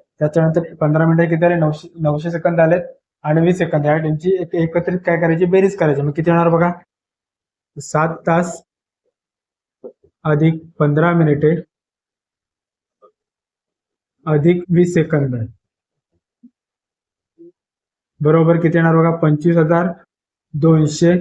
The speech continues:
अधिक नऊशे अधिक वीस, बरोबर किती येईल बघा?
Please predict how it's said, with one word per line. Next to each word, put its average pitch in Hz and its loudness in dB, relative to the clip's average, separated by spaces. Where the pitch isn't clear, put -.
अधिक 151 2
नऊशे 156 2
अधिक 170 0
वीस, 160 2
बरोबर 156 2
किती 165 0
येईल 170 4
बघा? 170 2